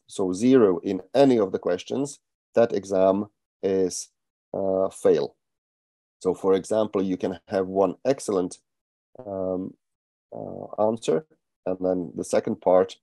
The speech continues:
will be fail, then your exam is failed.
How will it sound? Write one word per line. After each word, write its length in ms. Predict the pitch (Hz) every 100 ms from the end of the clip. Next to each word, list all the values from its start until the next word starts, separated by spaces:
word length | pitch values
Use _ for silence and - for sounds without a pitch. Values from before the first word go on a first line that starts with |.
| _
will 200 | 95 87
be 180 | 87
fail, 500 | - - 113 113 123 - _ _
then 180 | 95 92
your 400 | 92 95 92 - _ -
exam 360 | 90 87 82 82
is 220 | 80 - _ _
failed. 360 | 90 80 -